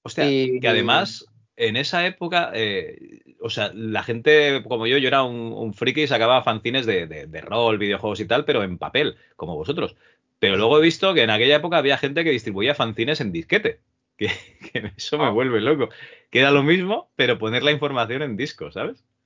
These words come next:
Speaker 2: Ah, joder, mira, gente muy avanzada ya. <laughs>
Speaker 1: Ya ves, sí, sí.
Speaker 2: Sí, sí. Está bien, está bien.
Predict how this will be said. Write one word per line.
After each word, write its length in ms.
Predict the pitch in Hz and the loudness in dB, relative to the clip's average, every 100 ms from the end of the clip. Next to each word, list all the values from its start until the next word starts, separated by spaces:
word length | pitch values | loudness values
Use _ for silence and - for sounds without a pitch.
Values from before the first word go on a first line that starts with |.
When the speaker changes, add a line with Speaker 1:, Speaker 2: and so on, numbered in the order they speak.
| _ _ _ _ _ - | _ _ _ _ _ 0
Speaker 2:
Ah, 240 | 139 139 131 | 6 6 4
joder, 340 | 131 123 131 | 2 2 2
mira, 160 | 139 135 | -2 -4
gente 240 | 147 151 | -2 0
muy 120 | 151 | 4
avanzada 460 | 151 135 120 135 135 | 4 4 2 2 2
ya. 200 | 131 147 - | 0 -6 -4
<laughs> 240 | 165 - 220 - - - _ - - 277 247 | -4 -2 -6 -6 -8 -8 _ -8 0 2 2
Speaker 1:
Ya 140 | 113 | 2
ves, 340 | 214 123 - - | 0 -2 -6 -18
sí, 160 | 123 | -16
sí. 200 | 110 117 | -6 -2
Speaker 2:
Sí, 160 | 123 117 139 135 - - | -2 -2 -8 -10 -12 -8
sí. 240 | 131 - _ _ _ _ _ _ _ - | -8 -10 _ _ _ _ _ _ _ -14
Está 340 | 165 139 123 123 | -8 -4 -4 -4
bien, 180 | 123 139 | -8 -16
está 300 | 120 127 123 | -14 -10 -10
bien. 260 | 123 135 | -10 -14